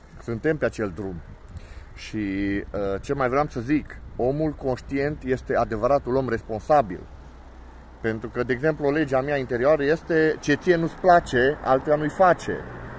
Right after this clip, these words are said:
Noi, oamenii conștienți, suntem adevărati oameni responsabili, nu cel care, uh, se vaccinează sau poartă, uh, mască pentru tine. „Sunt responsabil, fii responsabil, sunt responsabil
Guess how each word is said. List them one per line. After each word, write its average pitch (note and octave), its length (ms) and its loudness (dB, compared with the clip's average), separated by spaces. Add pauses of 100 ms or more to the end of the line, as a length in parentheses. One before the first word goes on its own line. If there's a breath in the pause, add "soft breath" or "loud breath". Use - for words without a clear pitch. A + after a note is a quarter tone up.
(500)
Noi, D3 300 2
oamenii D#3 280 0
conștienți, E3 400 -2
suntem D#3 400 0
adevărati A#2 500 2
oameni A#2 240 2
responsabili, A2 680 0
nu D#3 80 -2
cel D#3 280 2
care, C3+ 460 4 (420 loud breath)
uh, A2+ 220 2
se B2+ 160 0
vaccinează B2 640 2
sau A#2+ 180 0
poartă, C3+ 420 2
uh, G#2+ 880 0
mască C#3 580 2
pentru C#3 600 -2
tine. A#2+ 320 -4
„Sunt D3+ 320 -2
responsabil, D3 840 2
fii D3+ 180 -2
responsabil, C3+ 580 -2
sunt C#3+ 200 -8
responsabil C3+ 680 0